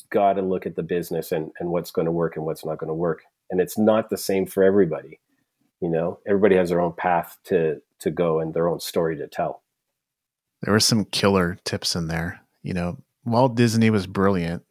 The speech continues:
Speaker 2: not because he was an innovator, but because he took proven concepts, implemented them, improved upon them, and removed the excess. And I think in large part, that's what we're trying to do. We're trying to sculpt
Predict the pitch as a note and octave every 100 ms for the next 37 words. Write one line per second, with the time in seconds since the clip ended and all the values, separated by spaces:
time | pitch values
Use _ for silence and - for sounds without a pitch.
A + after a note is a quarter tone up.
0 | _ G2 G#2 A#2 A#2 - G2+ F#2+ F#2 F2
1 | F2+ B2 A#2+ F2 E2 E2 F#2+ - _ -
2 | F2 F2 - - G2+ F#2 - G#2 - -
3 | G#2+ G#2 F#2+ F2 - F#2+ G2 - - -
4 | - - - - - _ _ A#2+ B2+ A2+
5 | F#2 F2+ F2 F2+ E2+ F2+ _ _ _ _
6 | - F#2 - C#3 A#2 G2 G2+ F#2+ F#2+ F#2
7 | F#2 _ - _ - G2 F#2 F#2+ G2+ G2+
8 | G2 F2 F2 - - - - - - _
9 | _ _ _ _ _ _ _ - F2+ F2+
10 | - G2 G2 F#2 F2 F#2 G2 - - F2
11 | E2 F#2+ - - F#2 - F#2+ F2 E2+ F#2+
12 | E2+ - G2+ F#2 - - F2+ F2 -